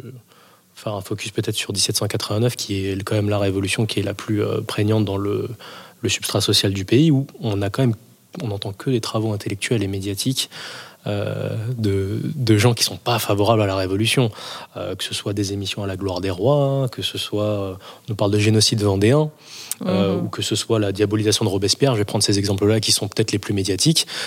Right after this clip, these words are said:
Speaker 1: Euh, est-ce que finalement, euh, c'est quoi ? C'est, c'est juste le, le cours de l'histoire qui se droitise, ou c'est juste que la gauche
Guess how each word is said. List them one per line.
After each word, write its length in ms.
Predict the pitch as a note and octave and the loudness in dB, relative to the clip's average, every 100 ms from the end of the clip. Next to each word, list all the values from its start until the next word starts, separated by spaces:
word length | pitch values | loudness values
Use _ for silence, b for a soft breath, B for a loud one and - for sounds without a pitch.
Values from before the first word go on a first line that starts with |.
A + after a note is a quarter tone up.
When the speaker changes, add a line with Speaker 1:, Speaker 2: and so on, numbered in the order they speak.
| B B G2+ | B B 0
Speaker 1:
Euh, 160 | G2 | 2
est-ce 180 | G#2 - | 2 2
que 140 | - | 2
finalement, 760 | D3+ - A2+ G#2 A2+ D#3 D3+ G#2+ | 2 2 2 4 4 4 4 2
euh, 460 | G2 F#2+ G2 G2 G#2 | 2 0 -2 0 2
c'est 160 | - | 2
quoi ? 240 | A2 A#2+ A#2 | 2 2 4
C'est, 300 | - G2 F#2+ | 2 2 2
c'est 180 | - | 2
juste 300 | F#2+ A2+ - | 2 0 0
le, 340 | G2 F#2+ F#2+ G#2+ A2 - - | -2 -2 -2 -6 -10 -12 -6
le 100 | G#2+ | -4
cours 200 | G#2+ G#2+ | 0 0
de 60 | G2+ | 2
l'histoire 380 | - - A2 | 0 0 -2
qui 140 | - G#2+ | 0 2
se 60 | |
droitise, 540 | G#2+ G#2+ G#2+ - D#3 C#3 | 2 2 2 4 4 4
ou 80 | A2 | 2
c'est 160 | - | 0
juste 180 | G#2 - | 0 0
que 360 | - G2+ G2 G2 - - - _ _ A#2+ | 2 2 2 -2 -6 -20 -20 _ _ 0
la 100 | G#2+ | 4
gauche 340 | A2+ C3+ | 4 4